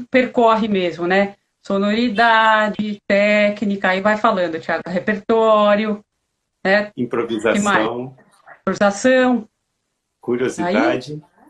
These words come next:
Speaker 1: curiosidade,
Speaker 2: criatividade, interação.
Speaker 1: Criatividade e interação, que é o, o, o último passo,
Speaker 2: É onde
Speaker 1: né? Quando
Speaker 2: deságua
Speaker 1: o
Speaker 2: tudo.
Speaker 1: Isso, porque o músico vai, vai chegando ali.
Speaker 2: Olha só, pra
Speaker 1: Aí
Speaker 2: você ter uma noção, pra início, você tem que tirar um som.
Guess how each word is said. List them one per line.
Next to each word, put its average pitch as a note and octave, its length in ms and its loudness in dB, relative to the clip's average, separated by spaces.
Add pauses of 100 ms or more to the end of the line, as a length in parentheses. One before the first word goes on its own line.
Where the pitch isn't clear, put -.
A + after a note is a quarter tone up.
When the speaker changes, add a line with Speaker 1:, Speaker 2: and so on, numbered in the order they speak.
Speaker 1:
curiosidade, A#3 720 2
Speaker 2:
criatividade, - 320 -2
interação. - 640 -8
Speaker 1:
Criatividade C4 300 0
e D4 40 0
interação, C#4 580 -2
que C4 320 -4 (300)
é A#3+ 160 2
o, A#3+ 60 2 (160)
o, - 80 -6
o A3 160 0 (120)
último D4 360 0
passo, B3+ 600 0 (120)
Speaker 2:
É B2+ 100 0
onde B2+ 220 2
Speaker 1:
né? G3+ 60 -2
Quando A#3+ 240 2
Speaker 2:
deságua B2 280 -2
Speaker 1:
o B3 80 -10
Speaker 2:
tudo. - 300 -10 (600)
Speaker 1:
Isso, D4 480 0
porque G#3 200 0
o A3+ 200 0
músico C4 380 0
vai, D4+ 400 2
vai A3 220 2
chegando D#4+ 500 0
ali. C#4+ 480 0 (500)
Speaker 2:
Olha G3 180 0
só, F#3+ 140 0
pra G3 100 4
Speaker 1:
Aí G#3 80 2
Speaker 2:
você A#3 60 2
ter D4 60 2
uma G#3 100 0
noção, C3+ 460 -4 (440)
pra G3+ 200 2
início, D#3+ 500 -4 (480)
você - 100 -14
tem A3+ 160 -2
que A3 60 -8
tirar G#3+ 200 0
um G#3+ 80 -2
som. G#2+ 400 -4